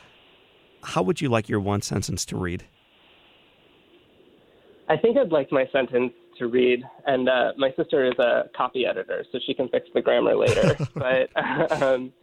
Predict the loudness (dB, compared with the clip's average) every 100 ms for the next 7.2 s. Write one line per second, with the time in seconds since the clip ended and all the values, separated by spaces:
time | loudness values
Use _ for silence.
0 | _ _ _ -6 -2 0 -2 -4 -4 -4
1 | -4 -4 -2 -2 -4 -2 -2 -2 -2 -6
2 | -2 -2 0 -4 -10 _ _ -4 0 0
3 | 0 -4 -6 _ _ _ -10 -10 -4 0
4 | 2 0 0 -4 -4 -8 -6 -6 -6 -8
5 | -14 -20 -6 0 2 2 0 -2 -6 -4
6 | -6 -4 0 0 0 -2 -4 -6 -8 -10
7 | -12 -12